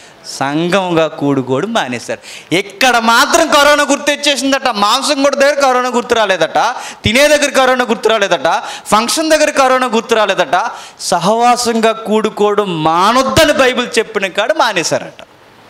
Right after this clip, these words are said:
ఏంటి మానేలేదండి? మానేశారు. బైబిల్ చెప్తుంది అది మానొద్దు. ఎందుకు మానకూడదంటే సహవాసం ఎంత ఇంపార్టెంట్ అంటే, ఈనాడో రేపో ఎప్పుడోకప్పుడు సడన్గా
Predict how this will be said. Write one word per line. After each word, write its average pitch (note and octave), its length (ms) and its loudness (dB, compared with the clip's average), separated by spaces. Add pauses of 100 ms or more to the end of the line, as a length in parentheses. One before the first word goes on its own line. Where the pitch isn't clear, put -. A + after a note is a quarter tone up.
(1500)
ఏంటి A3 200 -4
మానేలేదండి? D4 600 2 (640)
మానేశారు. A3+ 720 2 (220)
బైబిల్ G#3+ 320 -2
చెప్తుంది F#3+ 480 -2 (380)
అది F#3+ 160 2 (200)
మానొద్దు. C#4 600 2 (280)
ఎందుకు G#3+ 360 -4
మానకూడదంటే A#3+ 920 2 (380)
సహవాసం E3+ 760 0
ఎంత E3+ 220 -2 (160)
ఇంపార్టెంట్ E3+ 760 0
అంటే, D#3 280 -2 (500)
ఈనాడో F#3+ 560 4 (120)
రేపో A3+ 500 2 (240)
ఎప్పుడోకప్పుడు A3+ 800 0 (120)
సడన్గా B3+ 640 0